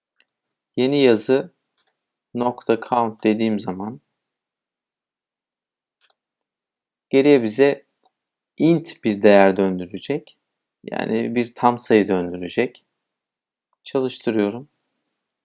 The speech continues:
Toplam yirmi beş karakter varmış.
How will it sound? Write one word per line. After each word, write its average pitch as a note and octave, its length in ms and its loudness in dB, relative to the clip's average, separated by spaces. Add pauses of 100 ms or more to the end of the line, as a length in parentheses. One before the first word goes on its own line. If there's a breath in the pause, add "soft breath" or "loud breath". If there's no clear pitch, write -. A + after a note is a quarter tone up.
(2500)
Toplam D3 440 2
yirmi C3+ 420 0
beş D3 240 2
karakter G2 520 0
varmış. F#2 600 -8